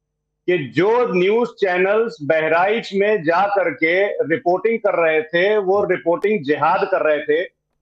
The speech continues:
अब उसमें पता नहीं आपका इतना प्रतिष्ठित channel है कि नहीं है, वैसे जहां तक मेरी information है उसमें आपके भी उन्होंने journalist का नाम लिखा है।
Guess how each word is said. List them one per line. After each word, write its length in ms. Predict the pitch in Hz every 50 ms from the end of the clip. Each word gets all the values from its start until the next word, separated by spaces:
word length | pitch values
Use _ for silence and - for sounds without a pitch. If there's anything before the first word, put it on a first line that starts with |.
| _ _ _ _ - -
अब 180 | 151 165 165
उसमें 300 | 180 180 - 202 214 208
पता 240 | - 190 190 196 202
नहीं 120 | 202 202 196
आपका 280 | 185 185 185 - 196
इतना 200 | 196 190 196 190
प्रतिष्ठित 460 | - 180 170 - 175 165 - 196 180
channel 320 | - - 170 175 185 180 151
है 260 | 127 147 160 180 175
कि 100 | 180 185
नहीं 220 | 170 156 156 147
है, 160 | 151 160 180 190
वैसे 260 | 185 180 185 190 180
जहां 360 | 135 156 151 175 190 208 208
तक 180 | 208 214 202 175
मेरी 220 | 180 170 170 185
information 600 | 185 180 - - 151 156 147 147 151 175 165 156
है 120 | 151 151 160
उसमें 260 | 156 156 - 156 151
आपके 320 | 143 147 151 - - 147
भी 180 | 131 143 143 165
उन्होंने 380 | 156 143 139 139 135 143 175 196
journalist 500 | - 151 139 135 135 135 143 - - -
का 60 | 135
नाम 260 | 123 120 135 151 156
लिखा 280 | 123 110 - - 120 98
है। 80 | -